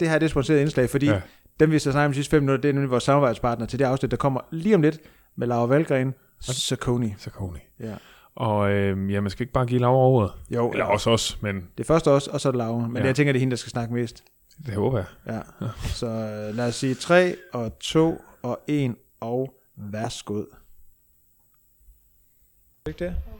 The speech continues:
Speaker 1: Fedt.
Speaker 2: Ja, det er vigtigt, at det er en god afstand.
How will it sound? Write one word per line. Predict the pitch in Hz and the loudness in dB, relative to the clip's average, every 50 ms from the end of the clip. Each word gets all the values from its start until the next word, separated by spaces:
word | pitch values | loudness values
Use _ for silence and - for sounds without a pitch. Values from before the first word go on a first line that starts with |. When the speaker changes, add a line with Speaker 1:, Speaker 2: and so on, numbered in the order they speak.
| - - - - - - - - - - - - - - | -18 -20 -20 -20 -20 -20 -10 -8 -8 -8 -8 -12 -12 -8
Speaker 1:
Fedt. | - - - - - - - - - - - - - - - - - - - _ _ - - - - - | -6 -6 -4 -2 0 0 -2 -2 -4 -12 -14 -14 -14 -14 -14 -18 -20 -20 -20 _ _ -20 -20 -20 -14 -6
Speaker 2:
Ja, | - 107 95 - - | -4 -4 -4 -4 -2
det | - 113 | -2 2
er | |
vigtigt, | 123 160 156 - 151 135 | 2 2 2 2 2 2
at | 131 120 107 | 2 0 0
det | 110 - - - - 160 | -4 -8 -10 -4 -2 -2
er | 165 | 0
en | 143 | 2
god | 151 160 156 139 | 4 4 4 4
afstand. | 135 135 190 - 143 135 139 117 | 4 2 0 0 -2 -2 -2 -6